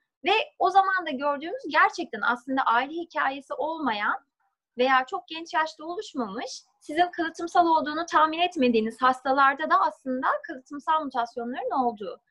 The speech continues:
Yani o nedenle, e, aslında bütün hastalarda bunu yapmayı amaçlamalıyız. Yani bütün hastaları, e, tarayabilmeliyiz ki hepsinde kalıtımsal bir,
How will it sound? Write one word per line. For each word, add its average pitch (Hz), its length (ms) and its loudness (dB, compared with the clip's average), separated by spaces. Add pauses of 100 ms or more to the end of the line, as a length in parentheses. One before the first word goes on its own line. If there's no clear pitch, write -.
(200)
Yani 247 400 2 (560)
o - 120 4
nedenle, 262 520 0 (400)
e, 226 60 -6 (760)
aslında 311 520 0 (480)
bütün 453 260 2
hastalarda 262 720 2
bunu 330 120 -8
yapmayı 285 640 -4 (260)
amaçlamalıyız. 185 760 -8
Yani 185 240 -4
bütün 320 180 -10
hastaları, 220 540 2 (580)
e, 196 160 -4
tarayabilmeliyiz 247 1040 4
ki 294 220 0 (480)
hepsinde 359 480 2
kalıtımsal 311 720 4
bir, 233 220 4